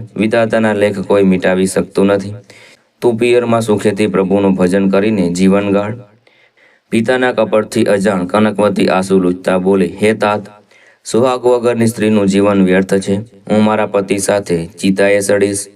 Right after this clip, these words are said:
આ વાત સાંભળી જ્ઞાનદેવને પસ્તાવો થવા લાગ્યો. "મેં જમાઈને મારી નાખ્યો, પણ કાંઈ ન વળ્યું. દીકરી તો પતિ સાથે ચિતાએ સડશે. હવે મને ધન મળવાનું નથી, હું તો બેઉ બાજુથી મર્યો."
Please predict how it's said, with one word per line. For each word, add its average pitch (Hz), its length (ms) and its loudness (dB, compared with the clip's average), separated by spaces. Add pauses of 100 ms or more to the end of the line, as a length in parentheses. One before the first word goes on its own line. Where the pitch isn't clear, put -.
(260)
આ 113 140 0
વાત 117 260 -2
સાંભળી 104 560 0
જ્ઞાનદેવને 104 720 0
પસ્તાવો 98 520 0
થવા 95 280 -2
લાગ્યો. 95 460 -2 (400)
"મેં 107 120 2
જમાઈને 101 420 0
મારી 95 300 2
નાખ્યો, 101 500 -4 (100)
પણ 107 180 -2
કાંઈ 92 240 0
ન 98 100 4
વળ્યું. 98 480 2 (420)
દીકરી 117 280 0
તો 117 120 0
પતિ 101 340 -2
સાથે 98 440 0
ચિતાએ 98 480 0
સડશે. 98 420 -2 (840)
હવે 113 160 2
મને 117 280 0
ધન 104 240 0
મળવાનું 98 500 0
નથી, 98 300 0
હું 104 240 -6
તો 104 140 2
બેઉ 98 280 2
બાજુથી 98 440 0
મર્યો." 101 420 -2